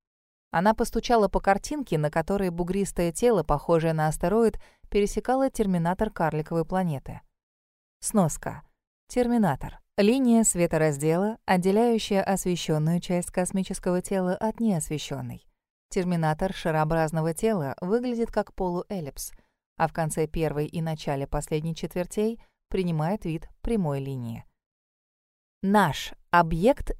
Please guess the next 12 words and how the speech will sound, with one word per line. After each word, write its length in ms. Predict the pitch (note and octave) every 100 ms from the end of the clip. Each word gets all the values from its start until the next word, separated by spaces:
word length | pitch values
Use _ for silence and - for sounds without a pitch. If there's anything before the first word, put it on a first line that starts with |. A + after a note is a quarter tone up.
| -
ярче, 680 | G3+ E3 F#3 C#3 - - A#3+ - _
чем 260 | - A3+ G#3+ -
окружающее 880 | G#3 G3+ F#3 D#3+ D3 D3+ D3+ - F#3+
пространство. 760 | A3+ G#3+ - B3 D#3 - - _ _ _ _ _ _ _ -
Весьма 380 | G#3 - C4+
необычно, 680 | C#4+ D4+ D4+ E4 - - - - _ _ -
тебе 260 | F#3 F#3+
не 120 | G3+
кажется? 600 | A3 E4 F4+ A3+ - - - _ _ _ _ _
А 180 | G3 F3
ещё 480 | E3+ D#3+ - G3+ C#4
странно, 640 | - - F3 C3+ C#3 D#3+